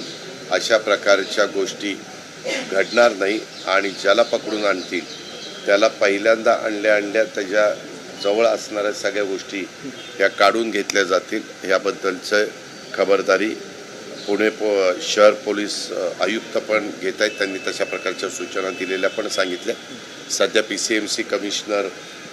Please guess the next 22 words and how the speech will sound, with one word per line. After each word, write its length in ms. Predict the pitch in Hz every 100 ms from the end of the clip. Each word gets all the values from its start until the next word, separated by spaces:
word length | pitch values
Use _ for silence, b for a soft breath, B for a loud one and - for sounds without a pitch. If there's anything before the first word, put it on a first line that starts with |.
| - 92
त्यांच्या 640 | 98 95 - 110 104 104 - - -
घरगुती 420 | 92 90 95 98 113
कामाच्या 500 | 107 98 98 92 98
करता 300 | 101 - 98
बहुतेक 380 | 90 82 95
अमेरिका 420 | 78 87 92 101 92
का 140 | 98
कुठं 320 | 90 - 95
गेलेले, 380 | 90 87 87 95 - - - - - - 101
परंतु 300 | 98 95 107 104
तिथं 180 | 113
ज्यांच्याकडे 680 | 110 107 104 123 117 123 123
चार्ज 420 | - 110 92 85
आहे 380 | 101 - - - - - - -
त्यांना 280 | 92 104 113
पण 160 | 117 98 104
तशा 200 | 101 101
सूचना 440 | 101 95 101 98
दिल्यात 400 | 90 92 107 104
आणि 120 | 104 87 98
गिलला 260 | 104 104
पण 220 | 101 107